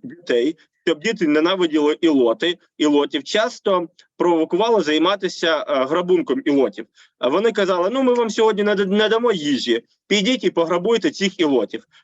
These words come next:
Якщо вони вас піймають, значить ви погані воїни, і вам не потрібно жити. Якщо вони вас не спіймають, ну, тоді ви хороші воїни і зможете себе накормити".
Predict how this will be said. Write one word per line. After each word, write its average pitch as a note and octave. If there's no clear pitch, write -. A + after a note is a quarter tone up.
Якщо A3
вони A#3
вас A3+
піймають, A#3+
значить G3+
ви F#3+
погані D#3+
воїни, A#2
і D3
вам A3
не F3
потрібно D3+
жити. A2+
Якщо F#3+
вони A3+
вас G#3+
не G#3
спіймають, A3
ну, A#3
тоді G#3
ви F3
хороші F#3
воїни G3+
і D3
зможете E3+
себе D#3+
накормити". A2+